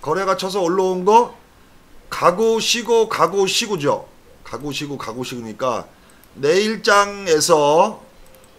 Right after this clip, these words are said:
예, 매매할 수 있는 부분인데 구백일 이동평균선 툭툭 치고 툭툭 치고 못 갔죠.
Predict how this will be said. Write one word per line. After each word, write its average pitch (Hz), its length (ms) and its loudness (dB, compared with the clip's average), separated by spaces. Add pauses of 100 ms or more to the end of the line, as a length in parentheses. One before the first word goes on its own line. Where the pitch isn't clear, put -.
(140)
예, 101 380 -12 (280)
매매할 160 360 -2
수 165 120 -8
있는 143 200 -8
부분인데 131 680 -4 (380)
구백일 220 640 2
이동평균선 180 1040 0 (1120)
툭툭 214 340 -14
치고 220 280 -4
툭툭 190 300 -12
치고 220 300 0
못 160 160 -2
갔죠. 196 640 4